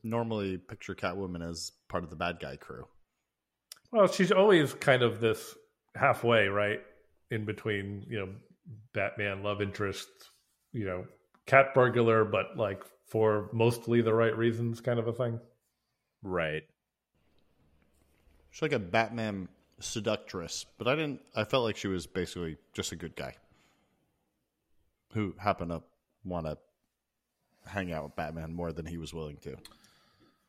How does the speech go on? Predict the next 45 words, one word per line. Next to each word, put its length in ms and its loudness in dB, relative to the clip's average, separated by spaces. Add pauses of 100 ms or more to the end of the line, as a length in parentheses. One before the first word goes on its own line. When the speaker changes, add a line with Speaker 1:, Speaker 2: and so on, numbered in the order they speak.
(800)
Speaker 3:
She 160 -4
was 180 2
a 80 2 (720)
good 320 4 (340)
guy 340 6
in 500 -2
that, 500 2
like, 420 -4 (1300)
well, 80 -6
she 120 0
certainly 280 12
wasn't 260 4
bad, 360 -4 (280)
put 80 -4
it 60 -4
that 180 -4
way. 260 -10
And 180 -4
then, 300 -2
but, 220 2
but 80 4
I 80 10
feel 200 6
like 160 4
she 200 0
had 220 2
her 200 0
own 400 -4 (360)
agenda, 480 -2
basically, 540 -14 (880)
which 200 -4
in 80 -2
her 160 -2
case 300 -4
was, 340 -10
you 80 -6
know, 140 -6
basically 380 -8
finding 320 -6
out 180 -6
what 100 -6
happened 300 -4
to 60 -8
her 100 -8
friend. 420 -8